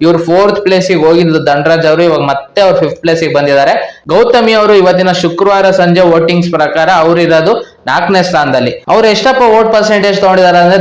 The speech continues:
ಧನರಾಜ್ ಅವ್ರು ತಗೊಂಡಿರೋದು ಒಂಬತ್ತು ಪರ್ಸೆಂಟ್ ವೋಟ್ಸ್, ಗೌತಮಿ ಅವರು ತಗೊಂಡಿರೋದು ಹನ್ನೊಂದು ಪರ್ಸೆಂಟ್ ವೋಟ್ಸ್. ಇವಾಗ ಟಾಪ್ ತ್ರೀ ನೋಡ್ತಾ ಹೋಗೋಣ, ಯಾರು ಟಾಪ್ ತ್ರೀ ಅಲ್ಲಿ ಇದ್ದಾರೆ ಅಂತ. ನೋಡಿ,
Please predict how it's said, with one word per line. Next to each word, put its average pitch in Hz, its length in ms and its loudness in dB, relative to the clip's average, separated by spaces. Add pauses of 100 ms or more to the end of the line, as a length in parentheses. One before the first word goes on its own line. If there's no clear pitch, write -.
ಧನರಾಜ್ 175 360 0
ಅವ್ರು 180 160 0
ತಗೊಂಡಿರೋದು 165 380 0
ಒಂಬತ್ತು 165 460 0
ಪರ್ಸೆಂಟ್ 165 340 -2
ವೋಟ್ಸ್, 151 320 -2 (420)
ಗೌತಮಿ 196 480 0
ಅವರು 185 120 2
ತಗೊಂಡಿರೋದು 175 520 0
ಹನ್ನೊಂದು 170 560 -2
ಪರ್ಸೆಂಟ್ 151 320 -4
ವೋಟ್ಸ್. 123 260 0 (340)
ಇವಾಗ 214 280 0 (400)
ಟಾಪ್ 202 280 2
ತ್ರೀ 208 120 0
ನೋಡ್ತಾ 180 320 0
ಹೋಗೋಣ, 170 300 2
ಯಾರು 170 400 0
ಟಾಪ್ 160 240 0
ತ್ರೀ 160 140 -2
ಅಲ್ಲಿ 151 160 0
ಇದ್ದಾರೆ 147 220 0
ಅಂತ. 143 220 -2 (760)
ನೋಡಿ, 240 220 2